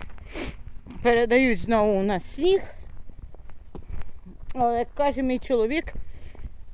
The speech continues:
що це все недовго тривале. Учора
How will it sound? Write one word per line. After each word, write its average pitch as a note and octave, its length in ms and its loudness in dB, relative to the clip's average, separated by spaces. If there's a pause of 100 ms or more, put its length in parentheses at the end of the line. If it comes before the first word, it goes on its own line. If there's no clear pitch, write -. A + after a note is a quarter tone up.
(160)
що A#3+ 220 4
це D4 240 8
все D4 260 6
недовго B3+ 580 6
тривале. G#3+ 580 6 (1800)
Учора A3 560 6